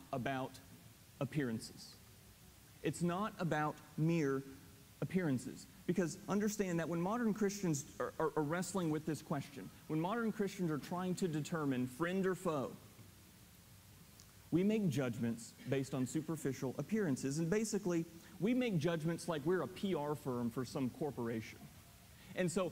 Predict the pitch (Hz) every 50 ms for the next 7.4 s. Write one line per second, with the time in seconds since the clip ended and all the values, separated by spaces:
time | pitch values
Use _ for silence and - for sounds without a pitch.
0 | - - - 185 185 180 226 277 262 - 247 233 196 185 - 214 214 190 208 190
1 | 170 170 170 160 156 156 - - - 190 185 180 - 175 151 135 120 - - -
2 | 202 190 - - 147 143 139 196 214 226 226 226 196 196 175 170 170 165 - 196
3 | 175 160 160 156 - - - - - 208 226 214 202 - 190 190 190 175 165 180
4 | - 262 254 208 139 135 135 139 170 202 - - 123 - 127 127 143 170 165 -
5 | - 135 127 123 135 135 - - 151 135 123 123 127 135 139 131 117 113 113 117
6 | 117 120 143 - - 220 208 170 147 151 156 160 - - 143 - - - - 147
7 | 151 151 - - 160 160 151